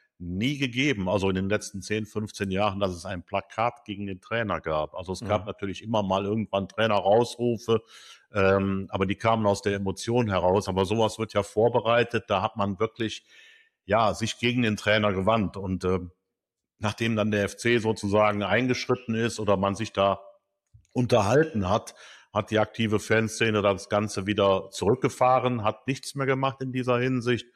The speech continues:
Speaker 1: wollte die Mannschaft halt dann in dem Moment nicht gefährden, den
Speaker 2: Mhm.
Speaker 1: Mannschaftserfolg. Aber die Sache war irgendwo auch zwischen Szene und Trainer da und, äh, da wird natürlich diskutiert. Und all das sorgt natürlich auch für, ja,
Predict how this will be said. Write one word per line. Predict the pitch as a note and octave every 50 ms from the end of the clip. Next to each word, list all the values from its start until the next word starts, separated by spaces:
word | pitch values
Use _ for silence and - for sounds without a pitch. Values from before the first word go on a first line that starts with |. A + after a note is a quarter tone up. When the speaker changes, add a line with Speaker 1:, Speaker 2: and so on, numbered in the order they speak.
| _ - _ _ _ -
Speaker 1:
wollte | - G#2+ A2+ G2+ G2+
die | G#2 G2+
Mannschaft | F2+ G2 G#2 A#2+ A#2 - A#2 - - -
halt | A2+ A#2 G#2+ -
dann | G#2 G#2 G#2+ G#2
in | G#2+ G2
dem | F2+ G#2+ A2+ A2+
Moment | A2 G#2 G#2+ G#2+ A2 F#2
nicht | A#2 G#2 - _
gefährden, | - A2 - - - A2+ A2+ A2 G#2 G2+
den | G2+ F#2
Speaker 2:
Mhm. | F#2+
Speaker 1:
Mannschaftserfolg. | G2 G#2 G2+ F#2+ A#2+ G#2+ - - A2 G#2 - - A2 A2 A2+ A#2 - _ _ - - - - - -
Aber | - G#2+ G#2 B2
die | A2+ A2
Sache | G#2+ F#2 A#2 A#2 - - B2+ A#2+
war | G#2 A2+ B2 C3 - -
irgendwo | A#2+ A#2+ C#3 C#3 C#3+ C3+ A#2+ - - A#2 A#2+ B2 B2+
auch | - A2+ A2+ G#2+ -
zwischen | - - - A2 C3 - - - A#2 A2 G#2+ G#2 _
Szene | - - - - A#2 A2+ A#2+ B2 B2+ B2
und | A#2 G2+ A2 G#2+ G2
Trainer | - - A2+ B2 B2 A2+ G2 F2+ - - - - - _
da | - F2 F2 F#2+ F#2 G#2 A#2
und, | A#2+ G2+ G#2 G2 G2 F#2+ -
äh, | G2+ G2+ G2 F#2+
da | F#2+ F#2 F2+
wird | A#2+ G#2+
natürlich | G#2 G2 - - F#2+ G2 F2+ -
diskutiert. | - G#2 G2 - - G2 F2+ - - A#2+ A#2+ B2+ C3 C3 B2+ - - - - - _ _ _ _ _ _
Und | - G#2 G2
all | - B2+ D3 D3+ D3
das | B2 C3 C#3 C3+ - -
sorgt | - A#2+ C3+ C#3+ - -
natürlich | A2+ G#2+ - B2 B2+ A#2+ A#2 - -
auch | A2+ A2 G#2+
für, | - - - A2 A2 G#2+ A2 G#2 -
ja, | G#2+ B2 C#3 B2+ G#2 F2